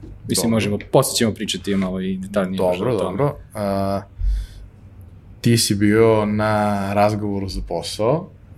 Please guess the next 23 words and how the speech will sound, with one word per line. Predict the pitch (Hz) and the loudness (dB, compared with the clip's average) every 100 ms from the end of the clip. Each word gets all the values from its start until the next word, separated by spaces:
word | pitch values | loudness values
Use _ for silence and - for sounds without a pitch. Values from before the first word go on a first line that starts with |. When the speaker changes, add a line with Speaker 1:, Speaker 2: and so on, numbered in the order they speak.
| - | -6
Speaker 2:
a, | 98 95 95 95 87 | -2 0 2 0 -2
jedan | 104 101 101 104 | 0 2 2 0
od, | 98 92 | 0 -4
e, | - - 92 90 90 87 87 90 90 92 | -8 -10 -6 -4 -4 -6 -8 -10 -10 -6
ljudi | 98 98 101 | -4 -4 -4
koji | 98 95 | -4 -4
su | 98 98 | -4 -2
radili | 90 95 92 92 90 | 0 -2 -4 -6 -6
evaluaciju | 92 90 90 90 92 - 101 | -6 -4 0 2 2 2 0
i | 87 | 0
razgovor | 85 95 107 113 110 104 - | -2 -2 -2 0 2 0 -2
kada | 95 92 95 | -4 -4 -4
je | 92 92 92 92 95 | -6 -4 -4 4 6
Nebojša, | 92 90 98 - - 82 78 - - - - | 8 6 0 -2 -4 -6 -6 -4 -4 -6 -12
a, | 90 87 82 | -6 -4 -6
konkurisao, | - 95 92 92 120 - 139 127 120 - | -6 -6 -2 0 0 0 2 4 4 2
a | 98 98 - - | 0 0 -2 -4
to | - 127 - | 2 2 2
kako | 104 104 - 98 90 | 2 0 0 -6 -4
je | 85 82 95 | -6 -8 -6
Nebojša | 95 95 95 92 | -4 -2 -2 -4
konkurisao | - 95 - 104 113 - 110 98 | -6 -6 -2 0 0 0 0 2
je, | 95 92 87 | 2 0 -2